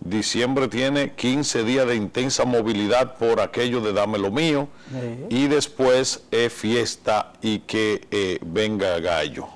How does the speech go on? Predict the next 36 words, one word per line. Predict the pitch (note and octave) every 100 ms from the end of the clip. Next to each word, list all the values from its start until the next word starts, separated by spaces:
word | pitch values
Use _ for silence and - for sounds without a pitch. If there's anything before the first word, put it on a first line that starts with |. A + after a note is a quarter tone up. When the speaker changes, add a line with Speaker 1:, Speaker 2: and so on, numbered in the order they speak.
| -
Speaker 1:
Fiesta | - C3 B2+ A#2+ A#2+
y | A#2
mañana, | G#2 G#2 A#2+ G#3+ B2
Speaker 2:
Fiesta |
y | G3
mañana | F3+ F3 F3 D#3
gallo, | C#3 B2+
Speaker 1:
fiesta | F3+ D#3
Speaker 2:
como | D3
Speaker 1:
y | C3+
Speaker 2:
dice. | D#3
Speaker 1:
mañana | A#2 A#2 B2 A#2
gallo. | G2 F2+ E2+ C#2+
Speaker 2:
Ujú. | - - - C3 E3
Speaker 1:
En | - B2+
enero | C3 C#3 E3 D3 C3+ C#3+ -
estará | G#2+ - G#2+ A2+
la | A2+
gente | A#2 G#2+ G#2
concentrándose | A2 G2 F#2+ G2+ G#2+ A2 G2 G2
ya | F#2+ A2 A2 G#2+
en | - G2
el | G2
laborantismo | F#2+ G2 F#2+ F2+ G2+ G2+ G2+
político | F2 G2 A2+ C#3 B2 A2+ - A2+ - - - - -
y | A2+
también | - A#2 A2 G#2+ A#2 A#2+ -
en | G2+ F#2+
los | F2+
temas | - F#2 G#2+ A2 G#2 G2+ - - - -
de | F2 G#2
finales | - F#2 F#2+ G#2 G#2 -
del | G2 E2+ F2+
torneo | E2 F2 E2+ G2 G2
de | F2+
béisbol. | F2+ G2 - D2+ -